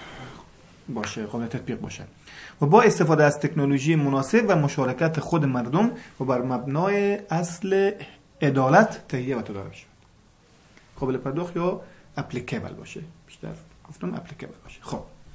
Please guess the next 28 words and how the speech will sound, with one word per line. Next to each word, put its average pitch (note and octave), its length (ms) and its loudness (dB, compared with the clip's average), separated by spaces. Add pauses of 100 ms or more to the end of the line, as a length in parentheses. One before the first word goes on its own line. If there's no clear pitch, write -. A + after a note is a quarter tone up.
(520)
این A#3+ 120 2
بود، B3+ 220 0
اه، E3+ 280 2
جلسهٔ E3 340 4
اول D#3 360 8
ما A3+ 160 6
شما. A#3+ 420 4 (480)
اه، C#3+ 240 -2
خدا D3+ 240 0
کنه D3+ 200 -4
که D3 100 -6
مؤثر C3+ 420 0
واقع A3+ 240 4
بود، A3+ 240 -2
واقع G#3+ 280 4
بوده G#3+ 200 2
باشه، A3 360 2 (680)
اه، C3+ 80 -2 (320)
و C3 280 -2
دعا D#3 220 2
می‌کنم F#3 380 -2
که E3+ 380 0
خداوند، D3+ 880 -2
اه، A#2 460 -4 (1120)
ویروس C3+ 260 -4
کرونا C3 400 -4
رو B2 60 -6
زودتر B2+ 420 -8